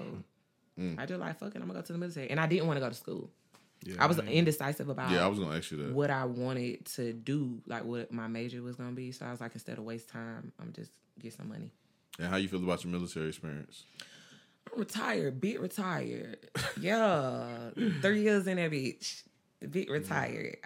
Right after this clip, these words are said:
Speaker 1: What made you
Speaker 2: Hated
Speaker 1: get
Speaker 2: it.
Speaker 1: out? What made you get out?
Speaker 2: Put my black ass side.
Speaker 1: Woo! So I got two people on the pod who got put out the military.
Speaker 2: You got put out.
Speaker 3: Technically, I didn't get put out.
Speaker 2: But I got an honorable discharge still.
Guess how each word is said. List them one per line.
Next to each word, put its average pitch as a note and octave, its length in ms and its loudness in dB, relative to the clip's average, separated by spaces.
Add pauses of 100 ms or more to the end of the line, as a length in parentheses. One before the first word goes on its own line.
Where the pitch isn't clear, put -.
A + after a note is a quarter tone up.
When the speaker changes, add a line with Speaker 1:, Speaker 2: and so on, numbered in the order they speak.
Speaker 1:
What D#3+ 140 12
made G3+ 140 12
you F#3+ 60 12
Speaker 2:
Hated A3+ 220 12
Speaker 1:
get B3 60 12
Speaker 2:
it. C#4 80 12
Speaker 1:
out? - 240 6
What C#3+ 100 4
made F3+ 160 8
you F#3 80 0
get G3 100 4
out? G#3 260 4 (880)
Speaker 2:
Put - 240 -4
my F#3 140 -2
black F#3 240 -4
ass E3+ 360 -8
side. - 420 -10 (600)
Speaker 1:
Woo! G4 460 12 (540)
So A#2 160 10
I D3 120 12
got B2 180 10
two F3+ 160 6
people E3 300 8
on D#3 80 10
the D3+ 60 8
pod C#3+ 400 12
who B2 80 6
got A2+ 220 10
put C3+ 140 10
out B2 160 10
the G#2+ 60 2
military. G2 640 4 (140)
Speaker 2:
You A#3 120 -2
got A#3+ 180 10
put G#3 180 10
out. G#3 160 12 (100)
Speaker 3:
Technically, D3 380 6
I C#3+ 100 8
didn't B2+ 140 2
get A2+ 160 0
put C#3 180 4
out. A#2 320 2
Speaker 2:
But F#3+ 80 6
I A3 120 6
got A#3+ 180 2
an - 60 2
honorable F#3+ 340 8
discharge D#3+ 480 4
still. D#3 480 2